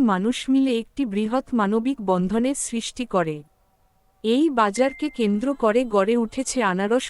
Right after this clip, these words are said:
প্রক্রিয়াজাত কারখানা, প্যাকেজিং ইউনিট, কলার রস উৎপাদন কেন্দ্র এবং পরিবহন সেবা, যা স্থানীয় অর্থনীতিকে বহুগুণে সমৃদ্ধ করছে। এখানকার কলা ও আনারস রপ্তানির সম্ভাবনাও রয়েছে।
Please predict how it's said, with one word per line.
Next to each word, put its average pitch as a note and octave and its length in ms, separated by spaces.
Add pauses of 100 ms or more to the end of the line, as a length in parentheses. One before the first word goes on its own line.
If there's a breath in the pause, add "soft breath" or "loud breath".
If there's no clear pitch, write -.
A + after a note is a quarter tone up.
প্রক্রিয়াজাত A#3+ 720
কারখানা, F#3 600 (480)
প্যাকেজিং C#4+ 560
ইউনিট, G#3+ 420 (440)
কলার B3 380
রস A3+ 280
উৎপাদন C4 520
কেন্দ্র A3 440
এবং G#3+ 240 (120)
পরিবহন B3 580
সেবা, G3 400 (380)
যা G#3 240
স্থানীয় B3 460
অর্থনীতিকে C4 800
বহুগুণে B3+ 580
সমৃদ্ধ G#3+ 640
করছে। F3+ 480 (880)
এখানকার C#4+ 640
কলা A3 380
ও B3 100
আনারস A3 480 (100)
রপ্তানির B3+ 520 (100)
সম্ভাবনাও A#3 680
রয়েছে। F3+ 460